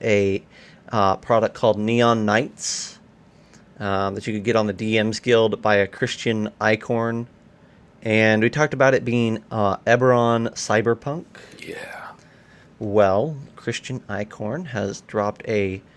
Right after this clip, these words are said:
Speaker 1: uh, Cyber Monday surprise and has, uh, released a second adventure for this, uh, updated setting. Uh, it's called Hack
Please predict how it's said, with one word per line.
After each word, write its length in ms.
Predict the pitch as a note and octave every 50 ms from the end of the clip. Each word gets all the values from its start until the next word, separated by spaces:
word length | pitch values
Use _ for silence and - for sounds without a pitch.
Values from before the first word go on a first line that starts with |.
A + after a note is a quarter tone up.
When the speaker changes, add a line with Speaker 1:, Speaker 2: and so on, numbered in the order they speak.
| - - - _ _ -
Speaker 1:
uh, 340 | G#2+ G2+ G2 F#2+ F#2+ F#2+ - - - - -
Cyber 500 | - - - - B2+ B2 C3 B2+ C3+ B2
Monday 600 | A#2+ A#2+ A#2+ A#2+ A#2+ A2 A2 A2 A2 G#2+ G#2+ G#2+
surprise 960 | - - - - - - B2+ A#2 A2 G2+ G#2 - - A2 A2+ A#2 - - - - - _ _ _ - - - - - - _ _ _ _ -
and 420 | B2 A#2+ A2+ A2+ A2+ A2+ A2+ A2+ A2
has, 640 | F#2+ C3+ B2+ A#2+ A#2 A#2 A#2 A#2 A2+ A2 G#2 - - -
uh, 180 | - A2+ A2 -
released 480 | B2+ A#2+ A2+ A#2 B2 B2 A#2 - - -
a 160 | - A#2 A#2 A#2+
second 560 | - - - - C3 B2 - - D3+ - G#3+ _ _ - - - - _ _ _ _ _ - -
adventure 540 | - G#2+ G2+ G#2+ A2 A2 - - C3+ D#3 F3+ - _ _ - _ _ _ _ _ _ _ _ _ _ _
for 420 | - - - C3 A#2+ A#2+ C3 B2+
this, 640 | B2+ A2+ A2+ A#2+ A#2+ - - - - - - - - _ -
uh, 460 | - B2 A#2 A2 A2+ A2+ A#2 A2+ A2+ - -
updated 480 | B2 B2 - - C#3 C3 B2 A#2+ A2+ G#2+
setting. 380 | - - C#3+ C#3+ C#3+ A#2 A2 - _ _ _ - - - - - - - - - - - -
Uh, 160 | G#2+ G#2 G#2 -
it's 140 | A#2 - -
called 320 | - - B2+ A#2 - -
Hack 880 | C3+ - - - - D#3+ C3+ G#2 F#2+ G#2+ - - - - - - -